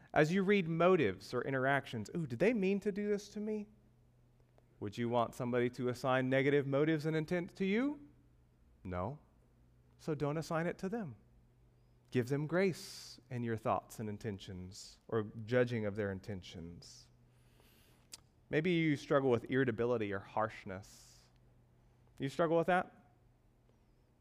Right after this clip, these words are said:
You see, it's a very simple application. Do I like it when people are irritable or harsh with me?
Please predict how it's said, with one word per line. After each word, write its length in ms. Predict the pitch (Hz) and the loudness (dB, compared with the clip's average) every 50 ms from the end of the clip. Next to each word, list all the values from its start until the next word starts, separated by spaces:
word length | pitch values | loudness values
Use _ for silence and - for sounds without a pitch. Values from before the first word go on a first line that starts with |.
| _ _ - | _ _ -10
You 80 | 127 | -8
see, 160 | 120 - 165 160 | -2 0 0 2
it's 120 | 156 147 | 2 2
a 60 | 131 | 2
very 200 | 139 156 160 156 | 4 4 4 4
simple 680 | 143 - - 170 165 160 - 143 127 120 117 120 - - - | 2 0 -2 -2 -2 -2 0 0 2 2 0 -2 -2 2 2
application. 800 | 131 127 - - 117 - 139 135 139 131 - 113 101 101 104 - - - - - - _ _ | 4 4 2 0 -4 -2 0 -2 -2 -2 -4 -6 -6 -6 -8 -12 -18 -20 -20 -20 -20 _ _
Do 160 | - 135 139 | 2 6 8
I 120 | 139 156 175 | 10 10 10
like 260 | 175 170 175 175 196 | 10 8 8 6 4
it 100 | 180 175 | 2 0
when 140 | 147 143 135 | 0 -2 -2
people 320 | - 160 151 - - 139 | -2 -4 -4 -2 0 2
are 100 | 131 123 - | 2 2 4
irritable 420 | 143 139 143 143 - 147 135 139 135 | 4 4 2 2 0 -2 -2 0 2
or 120 | 131 117 | 2 2
harsh 280 | 110 123 120 123 - - | 2 2 2 2 0 -2
with 160 | 131 113 - | -6 -6 -4
me? 220 | 120 120 143 180 | -2 -2 -2 -4